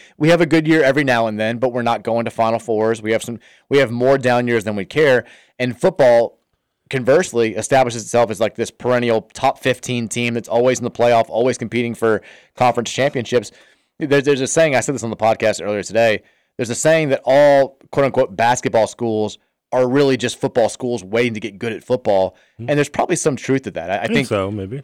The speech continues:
Speaker 1: it would say, I mean, but basketball is so ingrained in our society, not just here in the city, but the entire state. Like, basketball is kind of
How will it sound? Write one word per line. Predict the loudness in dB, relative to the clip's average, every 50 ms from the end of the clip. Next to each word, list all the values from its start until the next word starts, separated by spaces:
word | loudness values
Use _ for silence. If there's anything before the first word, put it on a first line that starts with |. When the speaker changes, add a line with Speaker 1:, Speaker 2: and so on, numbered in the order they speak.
| _ 0
Speaker 1:
it | 2
would | 2 2 2
say, | 2 0
I | 0
mean, | 0 0 0
but | -2 -2 0
basketball | 2 0 0 0 -2 0 2 2 2
is | 2 0
so | 0 0 0 0 0
ingrained | -2 -4 -6 -4 -2 -2 -2 -2 -2 -2
in | -2
our | -2 -2 -2
society, | -4 -6 -4 -2 0 2 2 2 2 0 0
not | -2 -2 -2 -2
just | -4 -8 -8 -4
here | -2 -2 -2 -2
in | -2 -6 -10
the | -10 -12
city, | -10 -4 -2 -2 0 -2
but | -4 -4 -8 -10 -10
the | -10 -10 -10
entire | -6 -2 -2 -2 -2
state. | -2 -4 -2 0 0 0 -2
Like, | -4 -12 -12 -4
basketball | -2 -2 -2 -2 -4 0 2 2 2 2
is | 0
kind | -4 -6 -4 -2 -4
of | -4 -6 _